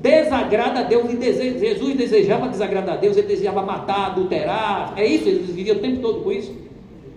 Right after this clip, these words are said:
Jesus disse que não. Ele disse que a, a, a comida e a bebida dele era fazer a vontade do Pai. Que o prazer dele é fazer a vontade de Deus.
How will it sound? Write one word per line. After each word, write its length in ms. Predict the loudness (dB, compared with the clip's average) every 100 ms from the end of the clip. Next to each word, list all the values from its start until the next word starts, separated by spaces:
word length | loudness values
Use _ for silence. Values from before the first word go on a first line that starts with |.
| -20 -20 -20 -20 -20 -20 -16 -16 -14 -16 -16 -16 -14 -16 -6
Jesus 400 | 0 4 6 6
disse 160 | 2 -6
que 100 | -8
não. 440 | -6 -6 -8 -12 -16 -20 -4
Ele 120 | -2 0
disse 240 | -4 -4
que 460 | -4 -6 -8 -12 -12
a, 40 |
a, 640 | -8 -8 -4 0 2 0 -2
a 40 |
comida 320 | -4 -2 0
e 20 | 0
a 20 |
bebida 340 | -2 2 2
dele 300 | 4 6 6
era 140 | 4 0
fazer 240 | -2 -2
a 20 |
vontade 280 | -2 -2 -2
do 60 | -2
Pai. 320 | 0 0 -4 -10 -18 -20 -18 -18 -20 -20 -8
Que 100 | -4
o 80 | -2
prazer 460 | 0 0 -2 0
dele 240 | 2 2 2
é 40 |
fazer 220 | -2 -2
a 40 | -4
vontade 300 | -4 -8 -8
de 100 | -8
Deus. 380 | -6 -8 -10